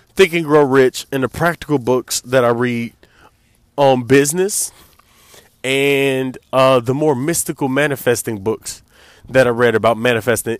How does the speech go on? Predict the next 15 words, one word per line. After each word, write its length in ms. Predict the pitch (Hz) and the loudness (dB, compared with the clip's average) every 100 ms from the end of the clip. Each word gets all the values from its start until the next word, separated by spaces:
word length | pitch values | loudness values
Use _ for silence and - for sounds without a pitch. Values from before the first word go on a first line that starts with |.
| - | -6
even 260 | 175 165 | -6 -4
business. 480 | 147 175 113 - - _ | -2 -2 -4 -14 -16 _
So, 380 | - 156 135 131 _ _ _ _ _ - | -2 2 2 0 _ _ _ _ _ -2
uh, 260 | 139 127 117 | 4 6 4
my, 640 | 110 143 180 180 175 170 123 - | 4 2 2 2 2 0 -4 -10
my 280 | 127 156 151 | -4 -2 0
vision 540 | 117 151 131 117 120 - | 2 0 0 -6 -8 -8
is 160 | 127 | -10
to 260 | - 120 110 _ _ _ _ _ _ _ _ _ _ 110 | -6 -6 -6 _ _ _ _ _ _ _ _ _ _ -4
bring 280 | 127 160 | -2 0
these 200 | 143 131 | -2 -4
two 140 | - 143 | -6 -6
together 400 | 110 110 92 - _ _ _ _ _ _ _ _ _ - | -4 -4 -4 -10 _ _ _ _ _ _ _ _ _ -4
and 160 | 135 | -2
see 600 | 127 - 160 151 139 135 | -2 -2 -2 -2 -4 -8